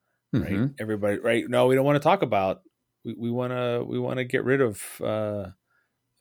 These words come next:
Speaker 1: critical race theory or, or those sort of things because it doesn't match with my expectations of talking about America as a noble and, and, uh,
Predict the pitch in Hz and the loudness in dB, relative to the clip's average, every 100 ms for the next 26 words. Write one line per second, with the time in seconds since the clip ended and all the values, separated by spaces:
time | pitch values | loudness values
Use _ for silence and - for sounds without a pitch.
0 | _ - 135 123 117 107 - 92 95 90 | _ -2 0 2 0 0 -2 -2 0 -2
1 | 87 85 104 101 95 - 95 - 95 78 | -4 -6 -6 -4 -2 -2 -4 -4 -6 -6
2 | - 104 - 95 82 - _ _ _ _ | -10 -10 -6 -6 -6 -10 _ _ _ _
3 | _ - 127 120 101 107 107 - - 107 | _ -2 0 0 0 0 2 0 0 0
4 | 104 101 - - 110 - 113 - 98 92 | 0 0 0 0 -2 0 -2 0 -2 -6
5 | - - 113 92 95 90 - _ - - | -6 -8 -4 -2 0 0 -2 _ -20 -20
6 | - _ - 113 104 101 - 104 98 104 | -20 _ -4 0 2 0 -2 -2 -2 0
7 | 107 101 92 87 90 82 69 101 87 85 | 0 0 -2 -2 -4 -6 -6 -4 -4 -8
8 | 85 82 80 | -6 -6 -6